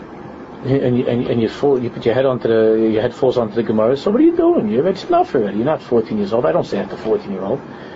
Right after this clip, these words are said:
The guy's twenty years old, twenty-one years old. So good look. So what are you gonna do? Where does it say? Do you have to? It says somewhere that you have to. So it's not. You've been Eichel Chiyuv. So you don't have to go like that. What you're doing is not an Eitzah.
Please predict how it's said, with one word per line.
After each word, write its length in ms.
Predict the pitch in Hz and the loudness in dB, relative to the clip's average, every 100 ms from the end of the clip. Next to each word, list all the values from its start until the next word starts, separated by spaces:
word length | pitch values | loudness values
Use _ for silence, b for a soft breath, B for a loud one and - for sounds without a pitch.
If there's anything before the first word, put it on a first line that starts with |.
| B - | B -10
The 60 | 254 | -4
guy's 260 | 247 339 339 | 0 0 0
twenty 260 | - 339 | 0 2
years 180 | 339 320 | 4 4
old, 260 | 349 339 - | 2 2 2
twenty-one 340 | 294 330 339 | 0 0 0
years 160 | 349 302 | 2 2
old. 140 | 339 | 0
So 80 | - | 0
good 120 | 370 | 2
look. 360 | 427 415 - - | 4 4 2 -8
So 220 | - - | -2 0
what 140 | 294 311 | 2 4
are 20 | |
you 80 | 302 | 4
gonna 140 | 339 | 4
do? 220 | 339 302 - B B B - | 2 2 0 B B B -2
Where 120 | 226 | 2
does 180 | 277 294 | 4 4
it 40 | - | 2
say? 180 | 339 | 2
Do 60 | 135 | 2
you 80 | 117 | 2
have 180 | 147 - | 2 0
to? 440 | 196 92 160 135 | 2 2 2 -2
It 40 | |
says 300 | 127 139 160 | -4 0 0
somewhere 240 | - 220 226 | 2 0 0
that 120 | 202 | 0
you 80 | 208 | 0
have 220 | 226 - | 0 -2
to. 240 | 214 185 | -4 -4
So 300 | 196 - 330 | -2 2 4
it's 80 | 339 | 4
not. 200 | 392 370 - B B | 2 0 -2 B B
You've 80 | 240 | 0
been 120 | 302 | 2
Eichel 220 | 339 359 233 | 4 4 4
Chiyuv. 1120 | 330 339 320 - - - - - - - - | 4 4 2 -4 -18 -18 -18 -18 -18 -16 -2
So 100 | 320 | 2
you 60 | |
don't 120 | 403 359 | 4 2
have 120 | 240 | 2
to 160 | 170 131 | 2 4
go 180 | 127 | 4
like 160 | 117 104 | 2 2
that. 160 | 101 117 | 0 0
What 160 | 107 135 | 0 4
you're 140 | 190 | 2
doing 340 | 196 190 330 | 4 4 4
is 80 | 156 | 4
not 160 | 143 156 | 2 2
an 80 | 233 | 2
Eitzah. 360 | 294 - - | 2 0 -6